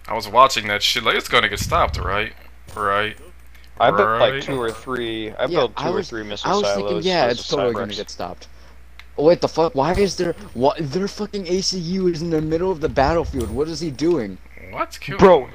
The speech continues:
Speaker 2: send
Speaker 1: motherfucker.
Speaker 2: all of your
Speaker 3: Look,
Speaker 2: bombers
Speaker 3: right
Speaker 2: to
Speaker 3: in front
Speaker 2: him
Speaker 3: of my
Speaker 2: right fucking now. Send all
Speaker 3: Wait,
Speaker 2: of
Speaker 3: oh.
Speaker 2: your bombers to him right now.
Speaker 1: I'm about to fucking do it, honestly.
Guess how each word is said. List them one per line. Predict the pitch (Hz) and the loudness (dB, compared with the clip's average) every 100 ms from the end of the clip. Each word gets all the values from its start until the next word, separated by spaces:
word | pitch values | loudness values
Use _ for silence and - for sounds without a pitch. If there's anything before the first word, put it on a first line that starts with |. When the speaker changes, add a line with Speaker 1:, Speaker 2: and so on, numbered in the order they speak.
| - | -10
Speaker 2:
send | - 202 175 | -2 -2 0
Speaker 1:
motherfucker. | |
Speaker 2:
all | 160 175 220 | 4 6 4
of | 220 | 0
your | 202 | -4
Speaker 3:
Look, | 160 220 180 | 2 2 2
Speaker 2:
bombers | 180 | 0
Speaker 3:
right | 175 196 | 0 0
Speaker 2:
to | |
Speaker 3:
in | 160 | -4
front | 165 | -6
Speaker 2:
him | 185 | -6
Speaker 3:
of | |
my | 185 | 0
Speaker 2:
right | 151 175 | 0 0
fucking | - 147 - 143 | -4 -6 -6 -8
now. | 135 98 - - - - - | -6 -6 -10 -20 -20 -18 -2
Send | 208 175 160 | 2 4 2
all | - 175 | 4 6
Speaker 3:
Wait, | 220 269 | 6 4
Speaker 2:
of | 269 | -4
Speaker 3:
oh. | |
Speaker 2:
your | 277 | -4
bombers | 196 175 151 151 156 - | 0 0 0 -6 -14 -14
to | - 185 147 | -8 -6 -6
him | 131 127 | -10 -6
right | 120 | -6
now. | 104 95 - - - - - - - - | -6 -10 -14 -20 -18 -16 -16 -14 -14 -12
Speaker 1:
I'm | 104 | -8
about | 110 107 | -8 -6
to | |
fucking | - 107 - 104 | -6 -4 -2 -2
do | - 80 80 | 0 0 2
it, | 104 | 2
honestly. | 82 82 - | 0 -2 -4